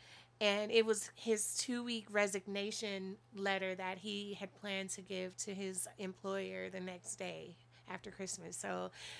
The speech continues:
naturally, I, um, was just like, you know,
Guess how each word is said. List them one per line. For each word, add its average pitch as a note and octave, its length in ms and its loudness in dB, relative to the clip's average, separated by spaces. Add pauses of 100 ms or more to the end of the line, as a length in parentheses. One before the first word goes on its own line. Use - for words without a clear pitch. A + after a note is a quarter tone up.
(320)
naturally, G#3 920 4
I, G3 580 4
um, F#3+ 580 -2 (800)
was G3+ 220 0
just G3 320 4
like, F#3 340 0 (340)
you G#3+ 160 2
know, F#3+ 500 0